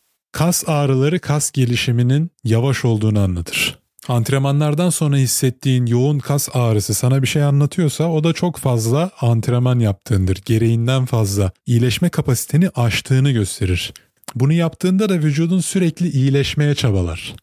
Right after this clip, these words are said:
Gönderdiğin strese adapte olamaz. Eğer düzenli olarak antrenman yapıp gelişiminin bir süre sonra durduğundan şikayetçiysen, büyük ihtimalle sürekli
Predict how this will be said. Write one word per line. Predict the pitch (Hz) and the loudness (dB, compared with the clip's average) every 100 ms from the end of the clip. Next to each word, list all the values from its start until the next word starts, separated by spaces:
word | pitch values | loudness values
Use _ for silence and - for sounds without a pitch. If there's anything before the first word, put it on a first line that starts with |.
| _ | _
Gönderdiğin | 127 120 120 123 127 143 | 0 2 2 0 2 0
strese | - 143 - 135 | 0 -2 0 0
adapte | 120 117 - | 0 -2 -2
olamaz. | 123 120 95 87 - - _ - | 0 0 -2 -4 -8 -8 _ -2
Eğer | 151 147 117 - _ - | 0 0 -4 -12 _ -4
düzenli | 127 113 135 143 | -2 0 2 2
olarak | 151 139 131 | 2 0 0
antrenman | 120 110 - 123 127 120 | 0 -2 0 0 2 2
yapıp | 104 104 90 - - - - | 2 -2 -4 -8 -10 -20 -8
gelişiminin | 110 117 120 113 135 139 151 127 - | 0 2 2 2 2 2 2 0 0
bir | 147 | 0
süre | - 135 | 2 0
sonra | - 127 120 | 2 2 2
durduğundan | 107 110 110 120 127 139 | 0 0 2 2 2 0
şikayetçiysen, | - - 123 117 - 180 165 113 151 - | -2 -4 0 0 0 -2 0 0 -2 0
büyük | 127 180 160 | 0 2 0
ihtimalle | - 123 113 110 | -2 0 2 2
sürekli | 107 - 180 139 - 127 | 0 0 0 0 -2 -2